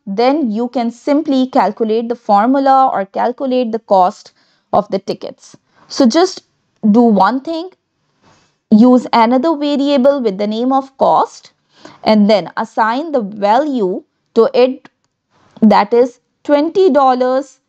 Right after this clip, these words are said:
twenty multiply by N,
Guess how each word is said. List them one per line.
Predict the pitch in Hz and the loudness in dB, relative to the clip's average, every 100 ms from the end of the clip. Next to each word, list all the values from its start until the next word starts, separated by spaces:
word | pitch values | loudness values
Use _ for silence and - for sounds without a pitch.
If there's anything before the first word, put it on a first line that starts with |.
| _ _ _ | _ _ _
twenty | 262 269 302 320 302 294 302 302 | 0 2 0 -4 -4 -2 -4 -6
multiply | 214 220 240 302 294 277 262 | -2 0 0 -4 0 0 2
by | 247 247 247 | 0 0 -2
N, | - 190 185 254 | -6 -6 -6 -8